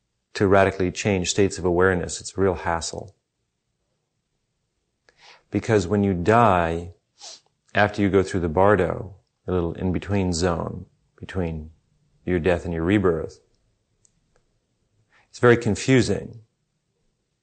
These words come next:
And once you re-enter this world, you have to go through childhood again and adolescence. And it may take you many, many, many years before you regain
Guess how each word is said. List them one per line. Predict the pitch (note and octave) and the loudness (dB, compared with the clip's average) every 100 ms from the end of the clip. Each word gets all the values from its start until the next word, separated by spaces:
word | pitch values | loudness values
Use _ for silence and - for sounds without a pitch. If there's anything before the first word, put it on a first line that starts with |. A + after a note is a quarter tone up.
| _ _ _ _ _ _ _ _ _ _ _ _ _ _ - - _ - | _ _ _ _ _ _ _ _ _ _ _ _ _ _ -20 -20 _ 0
And | G#2 G2+ G2 | 2 2 0
once | G2 G#2+ G#2 | 2 2 0
you | G2 F#2 F2 - _ _ | 0 0 -2 -8 _ _
re-enter | G2+ G2 G2 A2 A#2+ G#2 E2 - - | 0 4 4 4 2 0 -2 -4 -6
this | F2+ - | -6 -4
world, | F2 F#2+ F2+ E2 F2 - - - | 0 2 2 0 -6 -12 -8 -2
you | |
have | F#2 | -2
to | - | -2
go | F2+ | -6
through | E2+ F2+ | -6 -8
childhood | - G2 F2+ F2+ F2 F#2+ | -4 2 4 4 2 -2
again | F2 F2 E2+ E2+ | -2 -2 0 -2
and | E2+ | -4
adolescence. | - F2+ F2 E2 D#2+ - E2+ - - - - _ _ _ _ _ _ _ _ _ _ _ _ _ | -2 -2 0 -2 -4 -8 -10 -12 -16 -20 -20 _ _ _ _ _ _ _ _ _ _ _ _ _
And | A#2 A2+ | 2 4
it | A2 | 6
may | C3 | 6
take | B2+ D3 E3 C#3+ | 4 2 0 2
you | G#2+ | 4
many, | A#2 A#2 | 6 6
many, | A2 A2 G#2 | 4 4 4
many | G#2 G2 F#2+ | 2 2 2
years | A#2 D#3 G2+ F#2 | 2 4 4 2
before | G#2+ G2 A2 G#2 | -2 -2 0 2
you | F#2+ F#2+ F2 | 2 2 0
regain | F2+ G2 F#2 A2+ B2 G2+ E2+ D#2+ D#2 | 0 0 2 2 4 2 -2 -6 -12